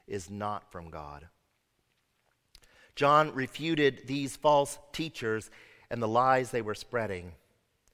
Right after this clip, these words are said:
And as believers, we're not doing anyone any favors by allowing these types of false teachings into the church. John said that anyone who greets this type of false teacher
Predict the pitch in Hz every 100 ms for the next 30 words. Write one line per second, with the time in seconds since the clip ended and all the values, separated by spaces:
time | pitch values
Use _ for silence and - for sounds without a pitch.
0 | - - - 139 143 151 143 147 143 185
1 | 180 147 131 131 180 175 185 139 127 185
2 | 170 139 - 156 185 170 143 139 151 180
3 | 175 - 143 151 117 101 104 - - _
4 | _ _ _ _ 139 143 139 135 151 170
5 | 175 156 139 135 - 156 147 - 127 143
6 | 139 135 - 170 170 - 123 117 - 123
7 | 117 110 - 120 98 80 - - _ _
8 | _ _ _ _ _ _ _ _ _ _
9 | _ _ _ - 139 147 143 147 139 120
10 | - 147 156 160 123 113 110 113 - 131
11 | 98 107 135 156 - - 143 - - 131
12 | 131 - 127 - 127 123 - - 139 -
13 | 120